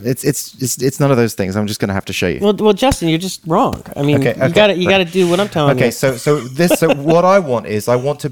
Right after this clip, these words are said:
Speaker 1: every time I open the browser,
Speaker 2: Uh-huh.
Speaker 1: the homepage, I want the app to be there. So it's the new, it's the new homepage of a Chrome browser every time.
Speaker 2: Fine,
Speaker 1: Okay.
Speaker 2: sure.
Speaker 1: And so then I want, I want a text file to be able to work in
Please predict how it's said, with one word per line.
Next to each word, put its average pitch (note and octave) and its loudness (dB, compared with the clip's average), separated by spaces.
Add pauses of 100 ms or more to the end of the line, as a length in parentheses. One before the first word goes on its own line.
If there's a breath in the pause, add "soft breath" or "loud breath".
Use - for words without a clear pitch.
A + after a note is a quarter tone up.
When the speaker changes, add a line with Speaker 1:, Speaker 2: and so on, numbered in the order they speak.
(160)
Speaker 1:
every D3+ -2
time C#3+ 0
I B2+ 4
open A#2+ -2
the A2 -2
browser, G2+ 0
Speaker 2:
Uh-huh. C3 2 (120)
Speaker 1:
the A#2+ 2
homepage, A2 -2
I A2 -4
want G#2+ -6
the - -6
app G#2 -6 (140)
to G#2 -4
be F#2+ 0
there. E2+ -2
So - -2
it's - -4
the A2+ -2
new, A2+ 0 (240 soft breath)
it's - -6
the - -4
new D3 2
homepage G#2+ 0
of G2+ -12
a - -18
Chrome G2+ -2
browser F2+ 0
every F#2+ 0
time. F3+ 0
Speaker 2:
Fine, - -16 (280)
Speaker 1:
Okay. F3+ 0 (120)
Speaker 2:
sure. - -12 (300 loud breath)
Speaker 1:
And B2 -2
so C#3+ 2
then D#3 2
I C#3 0
want, F#3 0 (260)
I B2 0
want F3 -2
a B2 -6
text - -4
file G2+ 2
to A2+ -8
be A2+ 0
able G#2 -2
to A2 -6
work A#2+ 0
in F2+ -6